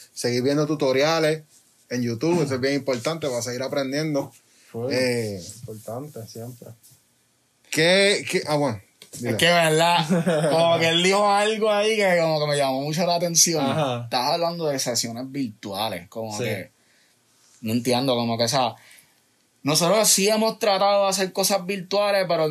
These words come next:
Speaker 3: siento
Speaker 1: Pero hay
Speaker 3: que
Speaker 1: un
Speaker 3: como que
Speaker 1: latency siempre.
Speaker 3: Sí, y, o sea, y estamos hablando de sesión con un artista, o estamos hablando de sesión con otros productores,
Speaker 2: Ajá.
Speaker 3: colaboraciones que está eso, porque mencionaste también colaboración que no te atrevías y ahora está. Cuéntanos un poco de eso de las sesiones virtuales.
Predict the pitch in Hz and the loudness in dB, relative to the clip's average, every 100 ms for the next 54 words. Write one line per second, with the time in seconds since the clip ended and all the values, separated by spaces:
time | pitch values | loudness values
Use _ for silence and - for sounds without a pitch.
0 | 151 - 156 160 143 151 185 170 180 175 | -2 0 0 0 2 2 4 2 2 2
1 | 156 - 139 135 160 156 127 98 - - | 4 2 2 2 0 -2 -4 -4 -4 -4
2 | 143 143 135 151 160 - - 151 160 151 | -2 -4 -6 -6 -8 -8 -4 0 2 0
3 | 147 139 165 190 196 190 185 - 160 160 | 0 -2 0 0 0 0 0 -2 -4 -4
4 | 160 156 147 123 139 180 226 196 175 151 | -4 -2 -4 -4 -6 -4 -2 0 0 -2
5 | 156 156 151 151 156 151 151 143 143 139 | 0 0 0 0 0 0 2 0 -2 -4
6 | 143 143 143 139 143 135 123 - 170 202 | -6 -4 -4 -4 -2 -2 -4 -2 2 4
7 | 220 220 214 214 196 180 156 147 147 135 | 4 2 2 2 0 0 0 2 0 0
8 | 151 160 170 156 160 190 160 139 131 127 | -2 -2 -4 -2 -2 -2 -2 -4 -4 -6
9 | 127 160 160 170 165 170 160 156 147 156 | -4 -6 -6 -6 -2 0 0 0 -2 -6
10 | 147 139 147 151 151 160 151 131 139 - | -6 -4 -2 -2 -2 0 0 0 -2 -2
11 | 151 139 - - - _ _ _ _ _ | -2 -2 -10 -20 -20 _ _ _ _ _
12 | - 135 147 151 170 156 160 151 143 139 | -4 -2 0 -2 -2 -2 -2 0 0 0
13 | 139 131 123 123 117 117 120 117 101 - | -2 -2 -2 -6 -8 -6 -6 -8 -10 -12
14 | 98 90 | -12 -14